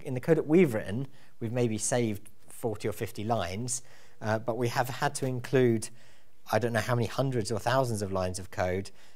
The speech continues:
um, just to add the, the Volley library. So you wanna be judicious with your use of, uh, libraries. You know, do you need it? Um, i-, i-, where has it come from? Who's the author? Um, do we trust them? Um,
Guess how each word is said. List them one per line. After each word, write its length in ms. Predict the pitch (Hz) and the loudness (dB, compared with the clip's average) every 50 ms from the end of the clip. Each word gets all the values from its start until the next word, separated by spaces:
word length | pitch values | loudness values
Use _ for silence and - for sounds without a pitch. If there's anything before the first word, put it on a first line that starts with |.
| - - - | -12 -6 -2
um, 400 | 95 98 98 98 95 98 98 95 - - - - - - | 0 2 2 2 0 -2 -6 -6 -8 -10 -12 -12 -10 -2
just 240 | - 117 113 - - | 0 0 0 0 -4
to 120 | - - | -4 -2
add 220 | - 110 107 98 - | 0 0 0 0 0
the, 320 | - 101 98 95 107 - - - - | -2 -2 0 -2 -4 -6 -8 -10 -8
the 60 | 107 | 0
Volley 200 | 104 110 107 104 | 2 2 4 4
library. 280 | 92 90 92 87 90 107 | 2 0 -2 -2 -2 -2
So 200 | - - 131 123 123 - - - - - - - - - - - - - - - | 4 4 4 4 2 -4 -10 -12 -12 -12 -12 -12 -12 -12 -12 -12 -12 -12 -12 -12
you 200 | - 196 190 175 | -8 0 4 6
wanna 140 | 202 220 202 | 6 6 8
be 120 | 175 196 | 6 6
judicious 560 | 170 160 180 180 196 196 185 - 202 196 - - | 6 6 4 6 6 4 6 4 0 0 0 -2
with 100 | 175 175 | 2 2
your 120 | 180 170 | 2 2
use 320 | 170 170 170 175 175 - | 4 4 2 2 2 2
of, 280 | 180 175 165 165 - - - - - - - - - | 2 0 0 0 -6 -10 -10 -12 -12 -12 -12 -8 -4
uh, 180 | - 143 147 147 | -2 -2 0 2
libraries. 540 | 143 156 156 156 156 170 180 180 170 - - | 6 6 6 6 6 4 2 2 0 -2 -4
You 80 | - 151 | -4 -2
know, 160 | 143 143 147 | -2 -2 -2
do 160 | 139 131 156 | 0 2 2
you 140 | 156 156 147 | 2 2 2
need 200 | 151 160 165 160 | 2 2 4 4
it? 300 | 185 196 190 - - - - - | 4 2 2 -2 -10 -10 -8 -2
Um, 380 | 131 127 131 131 131 131 127 120 - - - - - - - - - | 2 2 2 2 2 -2 -4 -6 -8 -10 -12 -12 -12 -12 -12 -12 -8
i-, 140 | - - - - - | -8 -8 -8 -6 -8
i-, 60 | - 73 53 50 - - - - - | -8 -8 -8 -8 -10 -12 -12 -12 -8
where 160 | - 131 135 147 | 2 4 6 6
has 100 | 147 139 | 6 4
it 100 | - - | 0 -2
come 180 | - 147 139 | -2 -2 -2
from? 200 | 127 - 135 139 | 0 0 0 0
Who's 220 | 131 147 139 135 123 | 2 2 2 2 2
the 100 | 135 135 | 2 4
author? 380 | 131 131 120 - 131 139 151 - - - - - | 4 2 2 2 0 0 0 -2 -8 -10 -8 -6
Um, 320 | 104 107 107 107 110 107 | -4 -2 -2 -2 -2 -4
do 100 | 110 107 | -4 -4
we 60 | 113 | -4
trust 320 | 110 - 135 127 123 - - | -4 -2 -4 -4 -4 -2 -2
them? 200 | 139 143 151 160 - - - - - - - - | -2 -2 -2 -6 -8 -12 -12 -12 -12 -12 -12 -8
Um, 480 | - 110 104 107 107 101 104 107 110 110 | -4 -2 0 0 0 0 -2 -4 -6 -8